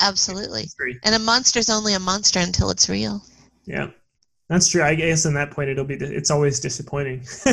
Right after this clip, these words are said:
Speaker 1: I know.
Speaker 2: So why don't you tell, uh, everybody, you know, where they can find your work and what
Speaker 1: Well,
Speaker 2: you're
Speaker 1: I have a
Speaker 2: working on now?
Speaker 1: website called the wonders of weird dot com,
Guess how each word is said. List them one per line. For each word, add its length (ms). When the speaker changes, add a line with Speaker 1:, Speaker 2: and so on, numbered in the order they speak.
Speaker 1:
I 320
know. 580
Speaker 2:
So 280
why 180
don't 140
you 80
tell, 280
uh, 420
everybody, 380
you 120
know, 220
where 260
they 120
can 160
find 280
your 120
work 460
and 200
what 160
Speaker 1:
Well, 140
Speaker 2:
you're 80
Speaker 1:
I 40
have 160
a 20
Speaker 2:
working 140
on 60
now? 80
Speaker 1:
website 360
called 200
the 80
wonders 400
of 140
weird 240
dot 220
com, 540